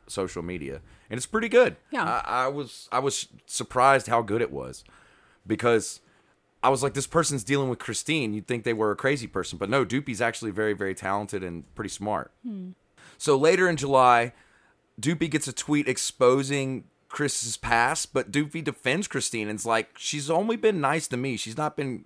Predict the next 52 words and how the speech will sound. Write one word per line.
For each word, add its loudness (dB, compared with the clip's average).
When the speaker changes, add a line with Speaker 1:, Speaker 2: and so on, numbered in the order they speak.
Speaker 1:
weird 2
to -6
me." -2
And 0
Christine -4
thanks -2
her 0
for, 0
you -2
know, 4
defending 2
her. -4
And -14
then 0
Speaker 2:
Mm-hmm. 2
Speaker 1:
she's -4
like, 4
"Oh, 6
I 8
love 6
you, -4
dear." -8
And -4
Doopy's -2
like, 0
"Well, -4
that's 4
a -2
little -4
creepy -6
and -6
weird, -2
but 0
okay." -2
And 2
then 2
she -6
keeps -6
tweeting -4
her -10
and -8
keeps -6
tweeting -2
her -6
and -6
saying, 0
like, 2
Speaker 2:
Uh-huh. -8
Speaker 1:
"Hey, 2
darling, 4
it's -4
National 0